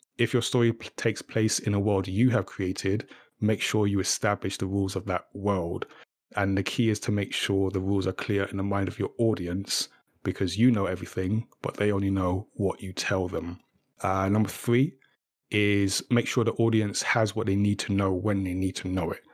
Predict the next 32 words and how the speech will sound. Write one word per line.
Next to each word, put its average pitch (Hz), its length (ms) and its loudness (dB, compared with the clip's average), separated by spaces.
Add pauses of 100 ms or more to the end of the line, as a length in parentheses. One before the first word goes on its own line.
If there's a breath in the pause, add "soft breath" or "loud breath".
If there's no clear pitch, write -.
(180)
So - 120 0
that 98 100 0
kind 101 180 0
of 95 100 -8
relates 98 360 -2
to, 90 360 -2 (440 loud breath)
uh, 92 120 0
story 92 300 0
structure. - 480 -6
And - 100 -8
Pixar, 98 400 -2
I 87 40 -6
feel 98 200 -2
like, 87 220 -4
are 87 260 0 (320 loud breath)
just, - 200 -4 (120)
like, 95 160 -2
masters 90 380 -2
of 90 80 -4
story 87 280 -2
structure. - 440 -2
So 92 460 -2 (340 loud breath)
they 95 120 0
ensure 95 440 0
that 92 300 -2
you're 95 160 0
seeing 95 640 2 (240 loud breath)
things 92 320 -2
in 92 80 0
the 92 80 0
right 95 340 0
order 113 360 2